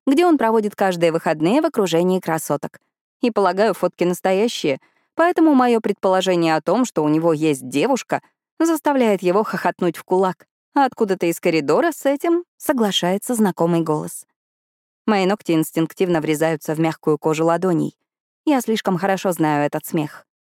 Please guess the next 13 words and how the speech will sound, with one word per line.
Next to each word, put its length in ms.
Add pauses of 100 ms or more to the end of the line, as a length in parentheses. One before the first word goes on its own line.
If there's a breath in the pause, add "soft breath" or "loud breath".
(560)
Это 340 (160)
Алекс, 600 (360)
единственный 800
член 300
команды, 500 (340)
который, 380
как 180
я 100
надеялась, 640 (120)
проигнорирует 800
приглашение 680
на 160
ужин. 360